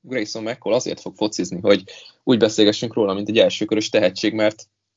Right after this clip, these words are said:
egyébként a skillsetje megvan, nagyon-nagyon fejlett, nagyon-nagyon jól olvas, én azt gondolom, hogy nagyon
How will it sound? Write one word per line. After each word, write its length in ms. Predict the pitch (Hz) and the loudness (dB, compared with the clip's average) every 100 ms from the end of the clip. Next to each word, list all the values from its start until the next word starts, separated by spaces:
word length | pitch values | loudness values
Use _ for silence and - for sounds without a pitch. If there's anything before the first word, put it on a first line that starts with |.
| _ | _
egyébként 840 | - 135 151 156 - 143 135 131 | -4 2 4 4 2 -4 -4 -2
a 180 | 110 98 | 0 0
skillsetje 640 | - - 151 139 104 - 98 | -4 2 2 2 -4 -2 -4
megvan, 640 | 107 139 135 139 131 127 _ _ _ _ _ _ | 0 -2 2 4 4 0 _ _ _ _ _ _
nagyon-nagyon 640 | 127 139 135 135 127 123 | -6 -6 -4 -6 -6 -8
fejlett, 760 | 120 - 127 127 123 - _ - | -4 0 2 2 0 -2 _ -18
nagyon-nagyon 880 | 127 131 123 120 120 120 113 113 113 | -12 -10 -10 -10 -6 -4 -6 -8 -10
jól 280 | 113 120 123 | -4 0 4
olvas, 680 | 127 117 113 113 - - - | 6 6 6 2 0 -14 -16
én 160 | - 117 | -14 -12
azt 140 | 120 | -10
gondolom, 260 | 120 117 110 | -10 -10 -8
hogy 80 | 110 | -6
nagyon 380 | 110 104 104 | -4 -4 -6